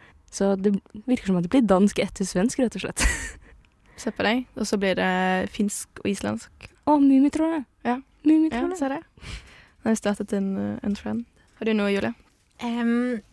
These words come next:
Speaker 3: jeg leser en dansk veldig tjukk bok akkurat nå, så jeg må lese den. Em,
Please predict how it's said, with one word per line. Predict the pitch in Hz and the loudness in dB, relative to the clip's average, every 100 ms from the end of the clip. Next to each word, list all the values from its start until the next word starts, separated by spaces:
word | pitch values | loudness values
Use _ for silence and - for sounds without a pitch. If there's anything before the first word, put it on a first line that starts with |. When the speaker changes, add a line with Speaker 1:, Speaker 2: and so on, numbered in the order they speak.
| - | -6
Speaker 3:
jeg | 240 240 262 277 - 240 | 0 2 2 0 -4 -4
leser | 208 196 - 220 | -4 -4 -2 2
en | 220 208 _ | 2 0 _
dansk | 226 214 202 196 202 - | -12 -8 -6 -4 -4 -6
veldig | 214 196 190 - - _ _ - | -6 -4 -6 -8 -14 _ _ -12
tjukk | - 208 - - | -8 -8 -10 -8
bok | 220 208 - | -4 -4 -4
akkurat | 196 - 196 196 | -8 -8 -8 -4
nå, | 214 214 _ - | -2 -4 _ -14
så | - 208 | -4 -2
jeg | 226 | -2
må | 220 208 | 0 -2
lese | 208 202 - 196 | -2 -8 -10 -4
den. | 208 226 _ _ _ _ _ _ | -2 -2 _ _ _ _ _ _
Em, | 226 202 196 | -4 -2 -2